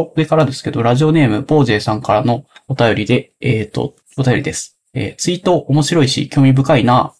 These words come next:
と思って拝見してました。ビール十杯いけるネタ、色々ありそうなので語ってほしいです。」かっこ、「特に言語学関係」と書いてありますね。で、「楽しみにしております」っていうお便りでした。うん。っていうのと、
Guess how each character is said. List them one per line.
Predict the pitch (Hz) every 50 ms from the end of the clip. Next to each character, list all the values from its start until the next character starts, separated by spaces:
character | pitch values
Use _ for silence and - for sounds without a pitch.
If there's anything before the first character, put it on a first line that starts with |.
| _ _ -
と | - 120
思 | 117 123 131
っ | 131 -
て | - 143 139
拝 | 135 - 135 127 127
見 | 123 120 117 120 135 131
し | - - -
て | - 123 120 123 -
ま | 139 131
し | 131
た。 | - - - - - _ _ _ _ - - -
ビ | - 190
ー | 151
ル | 120
十 | - 156 147
杯 | - - 113 101 107
い | 104 -
け | - 127
る | 123 120
ネ | 120 120
タ、 | 117 - 123 113 - -
色 | - 131 123 131
々 | 135 139 135
あ | 123
り | 131 131
そ | - 165 143
う |
な | 127 117
の | 110 110
で | 127 131 131
語 | - - - - 120
っ | - -
て | - 139
ほ | 127 135 131
し | - - 151 - 104
い | -
で | - 113
す。」 | - - - - _ _ - - - - - - _ -
か | - -
っ | - -
こ、 | - 113 107 -
「特 | 202 202 165
に | 135 107 90 - - -
言 | 139 135 147
語 | 160 170 160
学 | 151 - -
関 | - 185 180 156 143
係」 | - - 101 98 - - - _ _ _ -
と | - 123 - - -
書 | - -
い | -
て | -
あ | -
り |
ま | - 131
す | - 135
ね。 | 127 127 135 - _ _
で、 | - 147
「楽 | 143 - 151 147 147
し | 143 - 131
み | 98
に | - 135
し | - -
て | - 98
お | 85
り | 85 98
ま | 107 127
す」 | - - _ _
っ | _
て | - 120
い | 107 107
う | - -
お | 131
便 | 127 - 185 -
り | 131
で | 135
し | - -
た。 | - - - - - _ _ - - - - - _ _
う | - 147
ん。 | 151 143 107 92
っ | - - _ _ _
て | - 160
い | 160
う | 156 160 160 156 151
の | 135 131 113
と、 | 104 - - 110 107 143 -